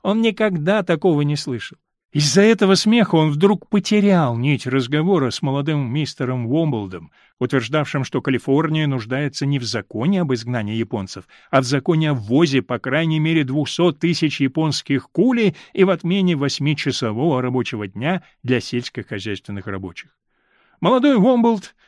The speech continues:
был, насколько понял Грэхэм, потомственным крупным землевладельцем в Уикенбергском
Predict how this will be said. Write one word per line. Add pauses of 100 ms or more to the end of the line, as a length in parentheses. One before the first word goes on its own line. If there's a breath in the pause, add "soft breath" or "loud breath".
был,
насколько
понял
Грэхэм,
потомственным
крупным
землевладельцем (180 soft breath)
в
Уикенбергском